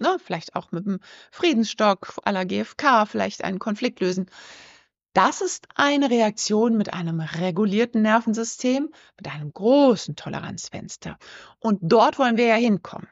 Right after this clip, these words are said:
Wir wollen ja nicht von einem Geschwisterstreit sofort mitgetriggert werden. Oder wenn der Partner die Tür zuknallt und wir gleich dann auch auf hundertachtzig sind. Und das erreichen wir dann,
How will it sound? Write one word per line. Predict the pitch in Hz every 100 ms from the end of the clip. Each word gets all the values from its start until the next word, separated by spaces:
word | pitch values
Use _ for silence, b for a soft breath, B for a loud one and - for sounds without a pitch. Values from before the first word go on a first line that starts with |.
| _
Wir | 175 170
wollen | 190 269 254
ja | 190
nicht | 202 269 -
von | 208
einem | - 175
Geschwisterstreit | 165 - 226 208 - 190 190
sofort | 180 170 170
mitgetriggert | 185 196 - - - 143 165
werden. | - - - 208 B B B B B
Oder | 185 185
wenn | 165
der | 156
Partner | - 160 160
die | 160 170
Tür | 196 185
zuknallt | - - 147 160
und | 165 170
wir | 156
gleich | 156 156 156
dann | - 165
auch | - -
auf | 156
hundertachtzig | 139 131 - - - -
sind. | - - B B B B B _ _ _ -
Und | 196 -
das | 220 311 415 - - _ _ _
erreichen | 202 160 180 202 170 156
wir | 143 - _ _ _ _
dann, | 151 170 147 160